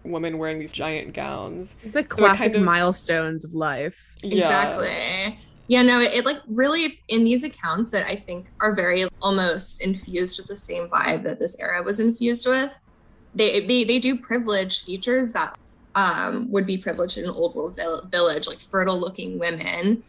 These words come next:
Speaker 1: Mm-hmm.
Speaker 3: who have the top-notch features for, like, whatever ethnicity they belong to.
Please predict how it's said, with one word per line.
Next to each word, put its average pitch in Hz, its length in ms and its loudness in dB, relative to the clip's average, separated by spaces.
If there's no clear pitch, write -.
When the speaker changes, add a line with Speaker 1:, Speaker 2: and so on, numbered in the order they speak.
Speaker 1:
Mm-hmm. 196 160 -8
Speaker 3:
who 180 640 4
have 180 320 -2
the 175 480 0
top-notch 175 760 -2
features - 600 -6
for, 92 100 -8
like, - 160 -4
whatever - 480 -4
ethnicity 92 500 -6
they 95 120 0
belong 104 460 -2
to. 160 520 0